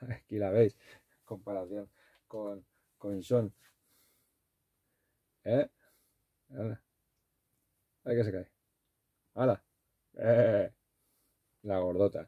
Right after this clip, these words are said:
Muy divertido. Yo lo recomiendo. Y si además sois fans de, de la serie, pues, ¿qué os voy a decir?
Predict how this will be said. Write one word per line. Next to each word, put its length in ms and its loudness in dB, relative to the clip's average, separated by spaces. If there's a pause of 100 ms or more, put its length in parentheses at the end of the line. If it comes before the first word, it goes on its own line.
(760)
Muy 180 8
divertido. 680 8 (1160)
Yo 140 0
lo 120 6
recomiendo. 800 6 (300)
Y 180 -4
si 140 -12
además 280 -2
sois 200 -4
fans 400 -2
de, 380 4 (800)
de 100 -4
la 120 -2
serie, 320 0
pues, 440 -2 (440)
¿qué 120 0
os 100 2
voy 160 0
a 60 2
decir? 360 0